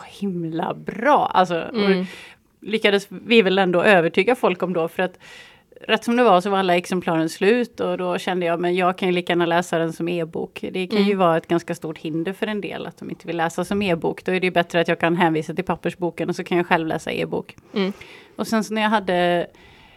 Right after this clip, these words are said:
Speaker 1: kanske, men jag hade femton procent kvar eller någonting,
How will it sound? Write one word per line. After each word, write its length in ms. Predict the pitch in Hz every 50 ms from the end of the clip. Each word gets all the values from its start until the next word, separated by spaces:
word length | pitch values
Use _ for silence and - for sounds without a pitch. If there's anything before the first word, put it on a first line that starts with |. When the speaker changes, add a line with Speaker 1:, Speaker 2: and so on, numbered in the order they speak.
| - _ _
Speaker 1:
kanske, 800 | - - 190 175 - - 190 175 175 170 175 175 175 175 165 - - - 180 - - - _ _ _ _ _ _ _ _ _ _ -
men 140 | 220 220 196
jag 60 | 196
hade 220 | 196 180 180 180
femton 560 | 180 - - 190 180 175 165 - 185 170 175
procent 360 | 165 180 175 - 196 180 175 -
kvar 200 | - 170 160 160
eller 120 | 165 170
någonting, 440 | 170 165 175 - 180 160 160 156 -